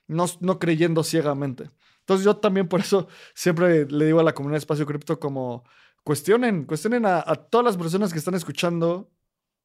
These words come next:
en, o sea, a Lalo, a Protocolo, a Line, a mí. O sea, a, a mí cuestionenme como si estuviera diciendo por estupidez, porque así es la forma de crecer.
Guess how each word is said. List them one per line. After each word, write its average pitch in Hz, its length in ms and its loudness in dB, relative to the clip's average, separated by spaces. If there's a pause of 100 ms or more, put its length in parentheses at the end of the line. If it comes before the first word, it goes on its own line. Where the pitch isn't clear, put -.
(240)
en, 160 280 0 (100)
o 147 100 -2
sea, 151 260 2
a 143 80 0
Lalo, 175 640 2 (300)
a 143 140 -2
Protocolo, 156 640 2
a 147 100 4
Line, 160 480 2
a 147 80 0
mí. 175 440 0 (320)
O 151 80 -2
sea, 156 280 0
a, 151 220 -4
a 156 40 0
mí 208 160 -2
cuestionenme 180 560 -2
como 143 440 -2
si 143 140 -8
estuviera 160 340 0
diciendo 160 260 -2
por 160 120 -4
estupidez, 151 460 -2
porque 151 260 -6
así 139 140 -6
es 190 80 -2
la 180 80 0
forma 175 220 -4
de 151 80 -6
crecer. 147 480 -2